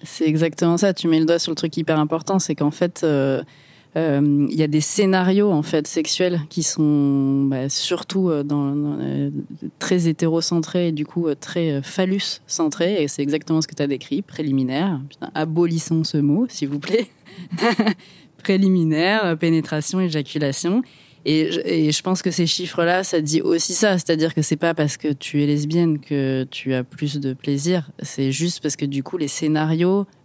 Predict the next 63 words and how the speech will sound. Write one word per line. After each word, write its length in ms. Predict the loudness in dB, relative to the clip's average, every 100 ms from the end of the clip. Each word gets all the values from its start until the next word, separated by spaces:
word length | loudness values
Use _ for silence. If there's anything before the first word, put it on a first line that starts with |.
| -14
tu, 160 | -12
tu, 160 | -8 -8
tu 160 | -8
casses 260 | 0 0 2
un 120 | 0
peu 200 | 2 0 -2
ce 160 | -6
truc 260 | -6 -2 -2
de 140 | -2
scénario, 680 | -2 0 2 2 0 2 2
euh, 200 | 2 0
puisque 360 | -4 -6 -6 -2
évidemment, 520 | -2 -2 -2 -2 0
il 80 | 0
y 40 |
a 40 | -2
plus 160 | -4
de, 220 | -2 -2 -2
il 60 |
y 40 | -4
a 60 |
plus 140 | -8 -6
de 40 |
pénis, 460 | 0 2 2 0 -2
euh, 160 | -2
dans 180 | 0 0
le, 220 | 0 -2 -2 -4 -8 -20
<laughs> 340 | -20 -20 -8
dans, 280 | -2 0 0
dans, 260 | 0 -2 -2
dans 180 | -4
l'environnement. 640 | -4 -2 0 0 0 0 0
Et 120 | 0
du 160 | -2
coup, 160 | -6 -4
tu 100 | 0
vas 120 | 0
chercher 280 | 0 -2 -2
d'autres 200 | -2 -2
scénarios. 580 | -2 0 0 0 0 0
Et 80 | 0
du 120 | -2
coup, 120 | -6
peut-être 280 | -6 -4 -6
que 60 |
tu 160 | -8 -6
passes 200 | -6 -4
plus 200 | -6 -6
de 80 | -6
temps 220 | -2 -4
sur 280 | -2 -2 -2
le 120 | -4
corps 320 | -2 -2 0
en 100 | 0
général 760 | 0 2 2 0 0 0 0 -2
et 120 | -4
tu 180 | -6 -6
vas 80 |
chercher 300 | -6 -4 -4
d'autres 200 | -4 -4
choses, 220 | -4 -4 -6
en 80 |
fait. 300 | -8 -10 -12